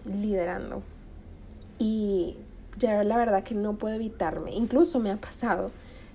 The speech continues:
pero algo sucedió. Y la pregunta es, ¿qué sucedió? ¿Cómo alguien puede alejarse del camino? ¿Cómo alguien pierde su primer amor por su Salvador? ¿Cómo se aparta de la verdad?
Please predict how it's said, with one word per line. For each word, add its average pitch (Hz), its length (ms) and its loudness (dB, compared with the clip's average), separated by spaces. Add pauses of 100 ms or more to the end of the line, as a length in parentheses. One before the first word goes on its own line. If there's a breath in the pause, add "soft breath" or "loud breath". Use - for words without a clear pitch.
pero 202 520 4
algo 262 320 6
sucedió. - 640 -2 (300)
Y 208 180 -4
la 220 120 -4
pregunta 202 360 2
es, - 300 -6
¿qué 220 420 0
sucedió? - 760 -4 (960)
¿Cómo 226 640 4 (100)
alguien 233 560 2
puede 214 200 2
alejarse 220 460 -4
del 208 160 -2
camino? 196 800 0 (200)
¿Cómo 208 200 0
alguien 208 380 0
pierde 196 400 0
su 202 160 -4
primer 202 460 -4 (340 loud breath)
amor 196 580 2
por 202 220 -6
su 202 140 -6
Salvador? - 760 -4 (460 loud breath)
¿Cómo 208 200 -2
se 214 120 -4
aparta 214 600 -6
de 220 60 -4
la 214 140 -4
verdad? 214 460 -6